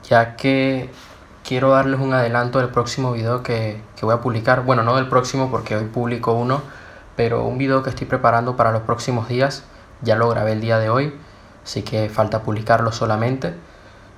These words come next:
que habla sobre la timidez, habla sobre cómo dejar la timidez. Todos... En algún momento de nuestras vidas hemos sido tímidos. Yo lo he sido durante mucho tiempo y hasta el día de hoy es algo que estoy trabajando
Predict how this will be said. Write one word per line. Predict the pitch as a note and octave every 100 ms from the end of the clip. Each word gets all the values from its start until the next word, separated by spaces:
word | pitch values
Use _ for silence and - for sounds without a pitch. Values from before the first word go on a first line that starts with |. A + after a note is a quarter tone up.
| -
que | B2
habla | C3+ D3+
sobre | D3+ C#3
la | B2
timidez, | A#2 A#2+ A#2+ C3 A#2
habla | A#2+ C#3
sobre | C#3+ C3 A#2
cómo | C3+ D3
dejar | C#3+ A#2+ C3
la | C3+ C#3
timidez. | A#2 A#2 B2+ A2+ - - - - - - - - - - - - - - - - - -
Todos... | - C#3 C#3+ E3 D#3+ - - - - - - - - -
En | C3
algún | B2+ B2+ D3
momento | D#3 D#3 D#3
de | D3+
nuestras | C3+ B2+ A#2
vidas | A#2+ C3 C#3+ C#3+
hemos | C3 B2+
sido | - B2+ B2+
tímidos. | B2+ A#2+ A2+ A2+ C3+ - - - - - - -
Yo | A2+ A#2 A#2+
lo | B2 C3
he |
sido | B2+ B2+ B2
durante | A#2+ A#2 A2 A2+ A2
mucho | A2 B2 C#3 C#3 C3+
tiempo | B2 A#2 A#2+
y | A2+
hasta | A2 - G#2+
el | G#2+
día | A#2
de | B2 B2
hoy | B2+ C3+ - -
es | A2
algo | A#2 A#2+ C3
que | C3
estoy | A2+ -
trabajando | A2 A#2 A2+ A2 A2+ A2+ C3